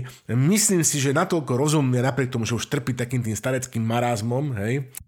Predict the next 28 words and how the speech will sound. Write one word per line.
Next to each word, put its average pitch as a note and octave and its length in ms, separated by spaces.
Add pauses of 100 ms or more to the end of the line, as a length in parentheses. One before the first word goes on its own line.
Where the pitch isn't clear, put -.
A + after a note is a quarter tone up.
(340)
že, A#2 400
e, B2+ 340 (840)
že A2+ 280
takouto B2 340
precitlivosťou, B2 920
že, A#2 200 (160)
že A#2 160
ešte - 220
stále D#3 260
si B2+ 100
to D3 120
vie C#3 80
spočítať A#2+ 800 (180)
a - 120
vie D3 120
moc D3 300
dobre, C3 460
že, A2 340
že G#2 120
nemá F#3 220
žiadnych D3 440
zásadných A#2+ 380
spojencov, A#2 360
Číňania B2 260
nie A#2 120
sú - 40
žiadni B2 280
spojenci, B2 680